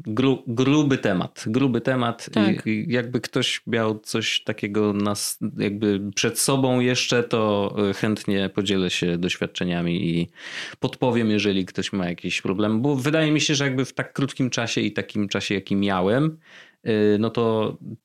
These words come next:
Speaker 1: to, że się to udało, no to też wynikało z tego, że podejmowałem po prostu dużo dobrych decyzji w krótkim czasie, no bo inaczej po prostu to by się nie udało, więc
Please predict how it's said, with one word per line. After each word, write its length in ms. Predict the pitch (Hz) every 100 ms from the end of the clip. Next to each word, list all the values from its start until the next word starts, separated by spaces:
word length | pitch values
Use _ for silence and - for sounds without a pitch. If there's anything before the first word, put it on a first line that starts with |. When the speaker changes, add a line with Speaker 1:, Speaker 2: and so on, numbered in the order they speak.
| - -
Speaker 1:
to, 120 | 120
że 100 | 120
się 140 | -
to 120 | 113 117
udało, 360 | 110 110 110
no 100 | 113
to 120 | 107
też 180 | 107 107
wynikało 480 | 104 107 104 107 101
z 80 | -
tego, 240 | 107 104
że 120 | 101
podejmowałem 640 | 98 101 101 104 98 98 95
po 100 | 95
prostu 340 | 95 95 -
dużo 300 | 98 95 98
dobrych 300 | 92 98 107
decyzji 680 | 104 107 107 101 98 98 98 -
w 200 | - -
krótkim 380 | 113 - 107
czasie, 320 | 98 90 - 87
no 100 | 87
bo 320 | 95 98 92
inaczej 580 | 92 92 87 - 85 82
po 180 | - -
prostu 320 | 87 - 85
to 120 | -
by 100 | 82
się 140 | - -
nie 120 | 160
udało, 320 | 156 - - -
więc 320 | - -